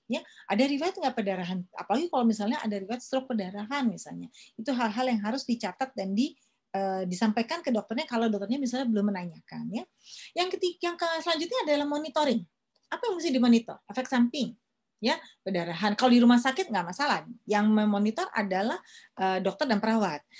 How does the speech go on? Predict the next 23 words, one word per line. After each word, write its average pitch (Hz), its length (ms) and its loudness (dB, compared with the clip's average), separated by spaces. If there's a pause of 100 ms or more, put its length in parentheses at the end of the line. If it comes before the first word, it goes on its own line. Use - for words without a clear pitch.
(140)
Tetapi 294 480 0
sebagai, 208 720 0
eh, 214 1040 0 (300)
eh, 185 240 -4
kita 240 240 0
nggak 269 80 6
mungkin 262 240 2
menunggu 254 400 8
dokter 220 240 4
sama 247 240 0
perawat. 254 320 2
Kita - 160 -6
harus 285 320 -4
menyampaikan, 240 480 0
"Oh, - 160 -4
ini 269 240 -4
ada 220 320 -6 (400)
efek 196 240 -8
samping, 247 400 2
misalnya 190 400 0
lebamnya 214 640 2
agak 175 160 -8
banyak." 151 560 -16